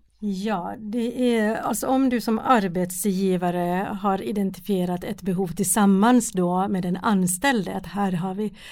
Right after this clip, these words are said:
här behöver vi se över hur kan vi anpassa för att underlätta, för att kunna bli, personen ska bli mer självständig. Då kan man ta, ta kontakt med Arbetsförmedlingen, man kan kontakta Arbetsförmedlingens kundtjänst,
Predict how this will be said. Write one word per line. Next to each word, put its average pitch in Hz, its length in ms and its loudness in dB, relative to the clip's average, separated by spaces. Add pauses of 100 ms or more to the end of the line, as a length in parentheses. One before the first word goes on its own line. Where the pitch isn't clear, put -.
(160)
här 208 100 0
behöver 202 380 4
vi 208 120 2
se 208 300 0
över 196 240 2
hur 196 160 0
kan 185 180 -2
vi 190 120 -2
anpassa 196 600 -2
för 226 180 -4
att 226 160 -2
underlätta, 185 880 0
för 190 160 -6
att 196 120 -4
kunna 190 340 0
bli, 185 340 -2 (140)
personen 185 360 0
ska 180 120 -4
bli 185 160 2
mer 180 200 2
självständig. 202 880 -4 (360)
Då 196 120 -2
kan 208 160 2
man 214 160 4
ta, 220 120 0
ta 214 220 0
kontakt 240 480 0
med 294 240 4
Arbetsförmedlingen, 202 1200 2
man 185 180 -4
kan 185 340 0
kontakta 185 800 -6 (520)
Arbetsförmedlingens 180 880 0
kundtjänst, 196 960 -4